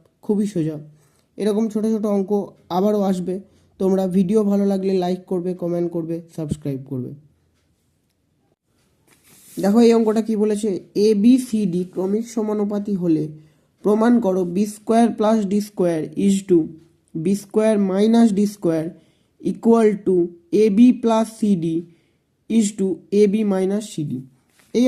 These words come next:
অঙ্কটা করতে গেলে আমাকে কি করে করব দেখো, প্রথমেই এবিসিডি ক্রমিক সমানুপাতিতে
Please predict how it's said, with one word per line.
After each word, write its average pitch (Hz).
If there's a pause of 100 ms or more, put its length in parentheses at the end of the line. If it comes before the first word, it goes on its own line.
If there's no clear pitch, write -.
অঙ্কটা 240
করতে 208
গেলে 196
আমাকে 202
কি 208
করে 202 (100)
করব 180 (120)
দেখো, 175 (680)
প্রথমেই 226 (360)
এবিসিডি 254 (100)
ক্রমিক 233
সমানুপাতিতে 196